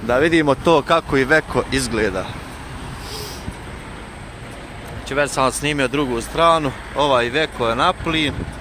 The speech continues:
Idemo unutra pa da vidimo kako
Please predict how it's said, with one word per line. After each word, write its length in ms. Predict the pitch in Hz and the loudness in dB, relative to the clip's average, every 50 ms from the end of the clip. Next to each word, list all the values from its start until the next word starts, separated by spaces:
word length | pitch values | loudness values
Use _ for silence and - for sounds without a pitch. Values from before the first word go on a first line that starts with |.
| - - - - - - - - - - - - - - - - - - - - - - - - - - - - - - - - - - - - - - - - - - - - - - | -12 -12 -12 -12 -14 -14 -14 -14 -14 -12 -12 -12 -12 -12 -12 -12 -12 -12 -12 -12 -12 -12 -12 -10 -10 -10 -10 -10 -10 -12 -12 -10 -10 -10 -12 -12 -12 -12 -12 -12 -12 -14 -14 -12 -8 -4
Idemo 360 | 135 147 139 139 127 120 127 | -2 0 2 2 2 2 0
unutra 440 | 147 147 143 131 120 - - 131 113 107 | 0 0 0 0 0 -2 -2 -2 -2 0
pa 80 | 120 123 | 0 -2
da 100 | 113 131 | 0 0
vidimo 300 | 135 135 127 127 117 113 113 | 0 2 0 0 0 -2 -2
kako 160 | - 120 107 | -2 -4 -4